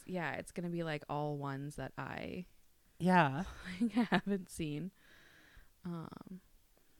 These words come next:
Speaker 1: look, I love her in Bring It On. I love Bring It On so much. It's a great movie.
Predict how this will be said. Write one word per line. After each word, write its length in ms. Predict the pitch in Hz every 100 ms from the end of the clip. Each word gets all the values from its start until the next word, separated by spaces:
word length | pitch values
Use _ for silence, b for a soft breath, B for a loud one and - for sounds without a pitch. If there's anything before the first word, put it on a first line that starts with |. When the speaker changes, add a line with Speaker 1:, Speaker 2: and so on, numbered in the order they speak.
| B B -
Speaker 1:
look, 180 | 202 -
I 80 | 196
love 220 | 196 202
her 80 | 220
in 120 | 214
Bring 160 | 190 180
It 80 | 165
On. 320 | 151 147 147
I 140 | 151
love 340 | 156 151 151 -
Bring 160 | 160
It 60 | 151
On 220 | 147 147
so 360 | - - 156 151
much. 680 | 147 143 - - - - - b b b b b b b - - - - - _ - - _ - - -
It's 100 | -
a 40 |
great 260 | - 160 -
movie. 540 | 156 156 151 151 160